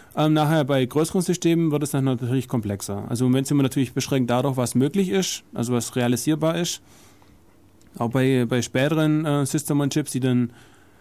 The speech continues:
Abermilliarden von Transistoren haben, ähm, wird es dann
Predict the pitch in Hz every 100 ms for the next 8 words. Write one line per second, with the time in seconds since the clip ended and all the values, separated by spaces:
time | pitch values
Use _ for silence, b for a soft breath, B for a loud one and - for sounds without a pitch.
0 | B - 147 151 143 135 135 151 131 139
1 | 131 120 127 135 - 139 151 151 147 -
2 | - 135 131 135 131 127 B B B 127
3 | 123 123 127 123 127 123 117